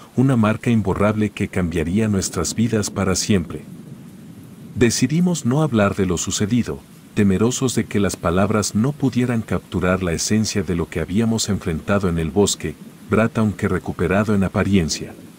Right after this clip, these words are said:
llevaba consigo un rastro de la extraña conexión que había experimentado. Nuestro regreso a la casa fue silencioso, marcado por la sombra de lo desconocido que persistía en nuestras mentes.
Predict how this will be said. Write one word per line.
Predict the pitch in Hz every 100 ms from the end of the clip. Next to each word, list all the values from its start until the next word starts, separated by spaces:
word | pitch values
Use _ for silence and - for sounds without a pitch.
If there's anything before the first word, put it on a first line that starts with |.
| -
llevaba | 117 147 160 170
consigo | 147 117 - 127 117
un | 120 107
rastro | 101 101 - 92
de | 87
la | 85
extraña | 73 - 101 107 107
conexión | - 90 80 - 120 127
que | 131 107
había | 85 87 113
experimentado. | 107 - 104 98 90 85 85 76 - - - - - - - - - - - - -
Nuestro | 110 101 - 107
regreso | 92 85 113 143 147
a |
la | 131
casa | 113 104 95 92
fue | - 104
silencioso, | - 104 92 85 131 101 - 85 - - -
marcado | - 101 - 131 131
por | 131 127 107
la | 87
sombra | - 110 110 104
de | 95
lo | 87
desconocido | 82 - - 80 76 127 127 117
que | -
persistía | 101 95 - 101 - 127 131
en | 110
nuestras | 98 - 98 90
mentes. | 123 95 - 80 -